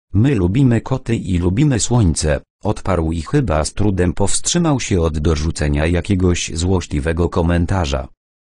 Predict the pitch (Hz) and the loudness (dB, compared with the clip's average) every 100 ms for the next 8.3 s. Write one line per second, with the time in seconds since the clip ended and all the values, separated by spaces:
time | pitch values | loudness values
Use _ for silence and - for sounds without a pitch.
0 | _ 80 85 87 - 165 160 143 - 113 | _ -2 0 2 2 0 2 2 2 0
1 | 95 95 - 104 - 78 69 - _ - | 0 -2 -2 -4 -2 -4 -6 -8 _ -4
2 | 87 101 87 107 110 92 85 - 101 90 | 0 0 0 -2 0 0 0 0 -2 -2
3 | 78 76 71 78 101 123 - - 87 110 | -2 0 0 2 0 -2 -6 -4 -4 -4
4 | _ - - 151 - 143 80 64 - 62 | _ -6 -4 -2 -2 -2 -2 -4 -6 -12
5 | - _ _ _ _ - 90 123 117 98 | -12 _ _ _ _ -6 -2 2 4 4
6 | - 82 85 80 98 92 90 - 90 78 | 2 -2 -2 0 0 0 -2 0 0 0
7 | 82 78 62 65 60 - - _ - - | 0 -2 -4 -6 -8 -12 -14 _ -12 -6
8 | 147 135 | -2 -2